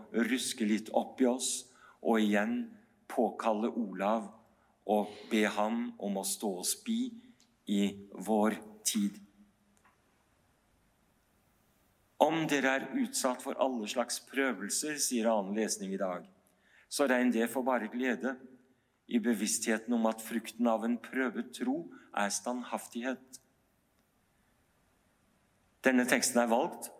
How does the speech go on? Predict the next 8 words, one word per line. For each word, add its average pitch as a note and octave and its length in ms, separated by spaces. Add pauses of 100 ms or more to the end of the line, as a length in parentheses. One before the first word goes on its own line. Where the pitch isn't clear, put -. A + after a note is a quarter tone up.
(220)
fordi A#2 320
det A#2 80
også A2 260
sier G#2 320
noe G2+ 200
om G#2+ 80 (160)
Olav, C#3 260 (760)
men D3 380